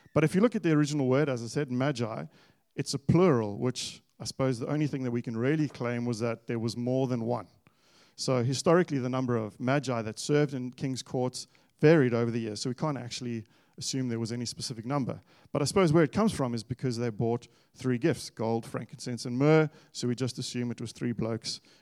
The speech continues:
who bought those gifts. Practically speaking, though, in those days, for three people to travel from a long distance away, three people traveling on their own would have been really dangerous,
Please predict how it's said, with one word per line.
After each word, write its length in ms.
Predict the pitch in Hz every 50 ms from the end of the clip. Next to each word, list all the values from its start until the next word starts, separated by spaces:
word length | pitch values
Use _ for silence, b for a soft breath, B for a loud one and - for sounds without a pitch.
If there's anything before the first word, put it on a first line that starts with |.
| B B
who 100 | - 139
bought 260 | 120 - 117 113 -
those 220 | - 113 110 98
gifts. 460 | - - 120 107 - - - - - - _ _ _ _ B B B B B B B B B B B B B B B _ _ _ _ _
Practically 500 | - - 190 220 - - 214 170 - 151
speaking, 420 | 131 - - 143 135 - - 123 123
though, 160 | 117 113 117
in 240 | 160 180 160 131 131
those 200 | 131 139 143 131
days, 320 | - 135 123 113 113 117
for 120 | - - 143
three 380 | - - - 165 175 185 185
people 440 | - - 156 139 127 - 117 120 127
to 120 | - -
travel 480 | 117 - - - 147 160 143 123 127 131
from 220 | 131 - 131 123
a 20 | 120
long 240 | 120 123 131 139 135
distance 360 | 123 127 - - 120 - -
away, 340 | 120 113 113 110 110 127 - b b b b
three 240 | b - - 160 196
people 300 | 196 - 160 131 - 120
traveling 340 | - - 131 131 123 123 123
on 100 | 120 113
their 120 | 117 131
own 180 | 127 123 117 113
would 80 | 110 117
have 100 | 120 107
been 220 | 120 113 113 113 - b b b b b
really 320 | - 120 139 160 170 170
dangerous, 640 | 151 - 127 127 127 123 - 117 117 135 - - -